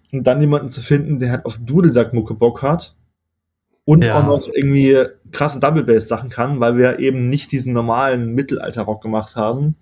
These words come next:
Speaker 1: sondern
Speaker 2: Ja.
Speaker 1: halt auch schon sehr krasse zweihundert B P M Blastbeat-Kram und sowas eingebaut haben in die
Speaker 2: <laughs>
Speaker 1: Songs. Kann das, also es kann, es ist jetzt nicht kompliziert, aber es kann trotzdem auch nicht jeder spielen.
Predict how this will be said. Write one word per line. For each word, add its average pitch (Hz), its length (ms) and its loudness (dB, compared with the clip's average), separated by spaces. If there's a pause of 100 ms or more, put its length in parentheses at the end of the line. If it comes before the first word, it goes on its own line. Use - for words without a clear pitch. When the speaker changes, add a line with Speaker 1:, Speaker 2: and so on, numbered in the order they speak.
(880)
Speaker 1:
sondern 120 200 2
Speaker 2:
Ja. 123 60 2
Speaker 1:
halt 123 80 -6
auch 127 60 -2
schon 135 420 -4
sehr 131 380 2
krasse 131 680 0
zweihundert 127 460 -2
B 131 100 2
P 131 140 0
M 131 540 -4 (240)
Blastbeat-Kram 127 1300 -4
und 123 100 -8
sowas 117 180 2
eingebaut 123 380 0
haben 120 180 0
in 127 80 -4
die 127 80 0
Speaker 2:
<laughs> - 0 -
Speaker 1:
Songs. 135 460 -2 (1120)
Kann 143 120 0
das, 160 160 2
also 151 200 2
es - 80 -2
kann, 160 280 -2 (580)
es 156 140 2
ist 160 80 6
jetzt 165 140 6
nicht 170 140 6
kompliziert, 160 440 4
aber 151 120 2
es - 80 -6
kann 151 160 0
trotzdem 151 240 0
auch 139 40 -2
nicht 135 120 -4
jeder 135 160 4
spielen. 156 540 4